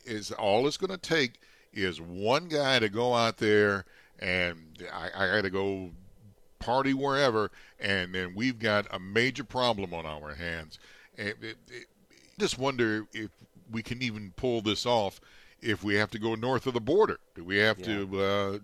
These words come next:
Speaker 1: go in Canada and play some of these?
Speaker 2: Yeah, I don't know. I mean, and, and obviously, and we were all excitedly talking about Cam Newton, but,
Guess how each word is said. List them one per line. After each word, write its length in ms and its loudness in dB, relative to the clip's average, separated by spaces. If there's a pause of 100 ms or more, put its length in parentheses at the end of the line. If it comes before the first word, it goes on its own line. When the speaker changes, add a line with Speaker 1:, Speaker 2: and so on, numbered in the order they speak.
(100)
Speaker 1:
go 240 -2
in 80 -10
Canada 420 -2
and 120 -10
play 220 -6
some 200 -10
of 80 -20
these? 320 -20 (460)
Speaker 2:
Yeah, 240 8
I 120 6
don't 200 4
know. 180 8
I 100 2
mean, 300 0
and, 380 -2 (100)
and 160 2
obviously, 760 2
and 220 -6
we 220 -8 (340)
were 240 -2
all 400 2
excitedly 520 -2
talking 260 -2
about 180 0
Cam 240 -2
Newton, 280 -4
but, 240 2